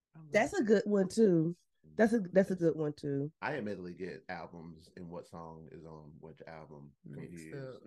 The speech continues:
Speaker 3: all the
Speaker 1: Mm-hmm.
Speaker 3: time, 'cause I'll be like, "Oh, I like this song," and it'd be like, "No, that's not on the album. It's on this other album." And I'll be like, "Well, I still like it." <laughs>
Speaker 2: Right. But the only thing, like, only thing I kind of hate about that, the duo, is that, like,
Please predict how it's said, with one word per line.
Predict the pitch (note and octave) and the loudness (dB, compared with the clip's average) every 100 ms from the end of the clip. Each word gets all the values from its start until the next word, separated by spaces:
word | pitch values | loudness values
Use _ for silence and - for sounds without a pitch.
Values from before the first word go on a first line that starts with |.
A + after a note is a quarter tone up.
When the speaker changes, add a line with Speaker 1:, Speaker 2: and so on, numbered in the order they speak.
| - | -10
Speaker 3:
all | E2 D#2+ G#2 | -8 -10 -12
the | |
Speaker 1:
Mm-hmm. | C3 | -14
Speaker 3:
time, | D#2+ D2 D2 D#2 D2 | -14 -16 -18 -20 _
'cause | E2+ E2+ | -14 -8
I'll | G#2 G#2 | -6 -6
be | D#2+ D#2+ | -10 -16
like, | D2+ D2+ D2+ - | -16 -16 -16 -6
"Oh, | E3 G3+ F3+ D3 A#2 - | -2 0 -2 -2 -6 -8
I | - | -8
like | E3 D3 | -8 -8
this | B2+ - | -10 -10
song," | F#2+ F2 E2 E2+ _ - | -12 -12 -14 -20 _ -14
and | E2 D#2 D#2 D2 | -12 -12 -16 -16
it'd | E2+ | -14
be | F2 | -14
like, | D2+ D#2 C#2 | -14 -16 -18
"No, | D#2 | -18
that's | D#2+ - | -18 -18
not | C2+ | -20
on | C2 | -20
the | A#1+ | -20
album. | B1 B1+ B1+ E2 | -20 -20 -20 _
It's | D2 | _
on | C#2+ C#2+ | -20 -20
this | C#2 | -20
other | C#2 A#1+ | -20 -20
album." | B1 - - | -20 -20 -18
And | E2 | -16
I'll | D#2+ | -14
be | |
like, | C2+ B1+ - | -16 -18 -16
"Well, | E2 D#2 D2+ _ _ | -14 -14 -18 _ _
I | D#2 | -18
still | _ E2+ D2+ | _ -20 -18
like | E2+ - | -20 -20
it." | - _ _ _ G#3+ | -20 _ _ _ -10
<laughs> | G#3+ E3+ | -2 -2
Speaker 2:
Right. | F3 F3 E3+ E3 G3+ B3+ - G#3+ | 0 0 0 0 0 0 -6 2
But | A3 | 4
the | B3 | 6
only | C4 E4+ F#4+ | 8 6 6
thing, | D#4 D4+ D4+ D4 F3+ | 2 2 0 -2 0
like, | G#3+ G#3 G3 - | 4 4 2 4
only | C4+ E4 | 4 6
thing | D4 C4 | 2 0
I | |
kind | B3 B3 | 0 0
of | A3 | 0
hate | G3 G#3 G#3+ G#3 | -2 -4 -4 -2
about | F3+ E3+ F3 F#3 E3 | -2 4 6 4 2
that, | E3+ E3+ - _ | -2 -4 -8 _
the | D#3+ D#3 | -6 0
duo, | E3 F3+ D#3+ | 4 4 4
is | D3+ C#3+ | -2 -4
that, | D#3+ D#3 | -6 -4
like, | D#3+ D#3 | -4 -4